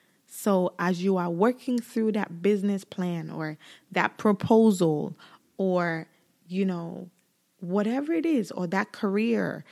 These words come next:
eh, pivot, just know that make God number one. Don't idolize the process. Don't idolize the C V.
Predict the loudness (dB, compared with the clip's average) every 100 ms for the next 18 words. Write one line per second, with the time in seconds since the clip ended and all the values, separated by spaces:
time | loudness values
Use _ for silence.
0 | -20 _ -6 -6 0 2 4 2 -2 -10
1 | -20 _ _ _ _ 4 4 2 2 4
2 | 2 0 -2 -6 -12 _ _ 4 4 4
3 | -2 2 4 4 0 0 0 0 -2 -2
4 | -2 -2 -6 -14 _ _ _ _ _ _
5 | 0 2 2 -2 0 2 2 0 -2 -8
6 | -4 -2 -2 -6 -8 -8 _ _ _ -12
7 | -6 -2 0 0 2 4 4 2 2 -2
8 | -4 -6 -4 -4 -4 -4 -6